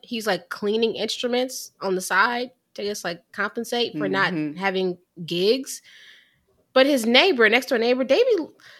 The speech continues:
Speaker 1: we've seen her before. Like, he's out on his back deck smoking a cigarette, and she's on the one above looking down on him. They kind of have this weird tension that they never
Speaker 2: Yeah.
Speaker 1: really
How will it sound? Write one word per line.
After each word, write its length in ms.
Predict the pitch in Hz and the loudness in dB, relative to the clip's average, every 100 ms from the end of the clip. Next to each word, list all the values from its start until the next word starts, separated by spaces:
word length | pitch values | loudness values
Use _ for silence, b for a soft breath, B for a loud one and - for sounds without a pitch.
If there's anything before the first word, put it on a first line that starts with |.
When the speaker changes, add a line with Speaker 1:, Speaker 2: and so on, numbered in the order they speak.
| B B 294 | B B 6
Speaker 1:
we've 200 | 381 440 | 6 6
seen 260 | - 320 | 2 2
her 140 | 277 240 | 6 4
before. 500 | 202 - 196 185 180 | 4 -4 0 2 2
Like, 160 | 185 | -2
he's 260 | - 285 269 | -4 -6 -2
out 380 | 196 208 214 - | 2 2 2 -2
on 500 | - 202 202 196 196 | -4 0 2 0 0
his 260 | 202 208 190 | 0 -2 -2
back 320 | - 196 196 - | -6 -4 -4 -6
deck 260 | 190 190 - | -6 -6 -6
smoking 260 | 202 190 185 | -8 -6 -6
a 60 | |
cigarette, 500 | 180 190 185 180 180 | -6 -6 -4 -4 -6
and 140 | 170 185 | -8 -8
she's 440 | - 220 214 208 | -6 -6 -8 -10
on 160 | 147 185 | -6 -4
the 60 | 180 | -2
one 180 | 180 | -4
above 340 | 170 165 180 175 | -6 -4 -4 -4
looking 220 | 185 185 | -6 -6
down 200 | 175 175 | -6 -6
on 120 | 175 | -6
him. 240 | 175 175 180 | -6 -4 -4
They 100 | 175 | -6
kind 220 | 196 190 | -6 -6
of 80 | 190 | -4
have 180 | 180 | -6
this 220 | 180 180 185 | -6 -10 -8
weird 320 | 185 185 - | -6 -8 -8
tension 500 | 196 220 302 311 330 _ | -8 -6 -4 -4 -6 _
that 200 | 226 - - - | -6 -6 -8 -4
they 140 | 220 | -2
never 260 | - - 233 | 0 0 -2
Speaker 2:
Yeah. 60 | |
Speaker 1:
really 280 | 220 233 233 | -2 -2 -4